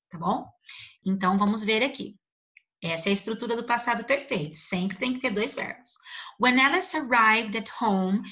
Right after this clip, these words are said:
she noticed that she had forgotten her keys. Quando a Alice chegou em casa, ela percebeu que ela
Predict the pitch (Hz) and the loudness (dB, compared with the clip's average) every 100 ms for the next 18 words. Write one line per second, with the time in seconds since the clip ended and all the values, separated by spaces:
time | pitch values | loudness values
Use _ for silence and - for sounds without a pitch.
0 | - - - 262 254 277 311 240 175 170 | -8 -2 2 4 6 6 4 4 0 -2
1 | - 190 185 - - 185 214 233 - - | -2 0 0 0 -2 0 2 2 0 -4
2 | 311 247 240 220 220 220 208 196 175 175 | -4 2 4 4 4 0 -2 -4 -6 -2
3 | 254 226 180 - 202 - - _ - - | -2 0 -2 -6 -8 -10 -10 _ -20 -18
4 | - - 359 381 370 277 233 196 185 - | -18 -8 -4 0 2 2 2 0 0 0
5 | 190 175 185 165 160 196 202 190 170 170 | -2 -2 -4 -4 -4 2 2 2 -2 -8
6 | 156 151 180 180 - 220 233 - 320 220 | -10 -4 -4 -2 -2 -2 -2 -4 -2 -2
7 | 214 - 202 175 | -2 -2 -4 -4